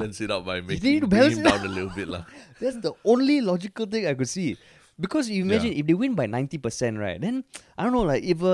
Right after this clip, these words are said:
Speaker 2: if an incumbent wins any G R C by ninety percent, it just feels a
Speaker 1: Mm.
Speaker 2: little, "Hmm, wasn't there anything behind it?" And they
Speaker 1: Yeah.
Speaker 2: know Tharman is gonna fucking kick ass lah, right? Because he, he's been so <laughs> silent the whole covid. But
Speaker 1: Yeah.
Speaker 2: if you ask anyone who gave the best speech so far, right? Okay, maybe Lee Hsien Loong can be up there,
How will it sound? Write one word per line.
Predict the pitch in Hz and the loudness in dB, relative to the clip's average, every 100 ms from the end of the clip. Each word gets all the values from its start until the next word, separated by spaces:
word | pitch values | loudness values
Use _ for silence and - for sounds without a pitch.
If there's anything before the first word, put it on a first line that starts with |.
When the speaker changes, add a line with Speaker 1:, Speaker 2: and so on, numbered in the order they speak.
| 175 | 2
Speaker 2:
if | 175 | 0
an | 180 | -2
incumbent | 185 196 226 254 175 | -2 -4 -4 -4 -2
wins | 127 156 | -2 -2
any | 120 139 | -2 -2
G | 123 120 | 0 0
R | |
C | 123 | 0
by | 127 98 | -4 -4
ninety | 98 107 | -6 -6
percent, | 113 107 123 123 | -6 -4 -2 -4
it | - 156 | -6 -4
just | 254 233 | -4 -4
feels | 107 208 226 160 | -4 -2 0 0
a | |
Speaker 1:
Mm. | 123 | -2
Speaker 2:
little, | 135 165 | 0 0
"Hmm, | 165 208 196 131 107 117 | -2 -4 -2 -2 -4 -6
wasn't | 143 180 | -6 -2
there | 196 | -2
anything | 190 185 147 | 0 -2 -4
behind | 113 113 | -4 -4
it?" | 127 - - _ | -6 -8 -18 _
And | 117 | 0
they | 131 | 2
Speaker 1:
Yeah. | 147 | 2
Speaker 2:
know | 196 | 0
Tharman | 214 117 139 170 | -2 -4 -2 -2
is | 127 | -2
gonna | 127 117 | -2 -4
fucking | 110 - 123 | -8 -8 -6
kick | - - | -6 -4
ass | 120 110 110 | -2 -2 -4
lah, | 90 | -6
right? | 98 101 | -4 -2
Because | 131 196 - - _ | 0 0 -4 -18 _
he, | - 240 - - | -4 -2 -4 -10
he's | - 220 | -6 -2
been | 233 | -2
so | 190 269 311 | 0 2 4
<laughs> | 269 - | 2 0
silent | 147 175 208 220 214 - - | 2 8 8 8 2 -6 -4
the | |
whole | 131 - 233 311 320 320 | -2 6 8 10 8 6
covid. | - 151 135 - _ _ - | 2 0 0 -4 _ _ -2
But | 101 | 4
Speaker 1:
Yeah. | 170 | 4
Speaker 2:
if | |
you | 180 | 4
ask | 208 247 240 | 0 -2 -2
anyone | 180 196 208 226 185 | 0 0 0 0 0
who | 160 196 | 0 0
gave | 165 185 | 2 0
the | 113 | 2
best | 107 131 | 0 -2
speech | - 131 | -4 -6
so | 120 | -6
far, | 107 113 | -4 -2
right? | 107 95 | -2 -2
Okay, | 139 | -2
maybe | 110 131 190 | -4 -4 -4
Lee | 156 | -4
Hsien | 120 131 123 | -4 -2 -4
Loong | 131 | -4
can | 107 | -4
be | 101 | -4
up | 98 | -2
there, | 113 | -4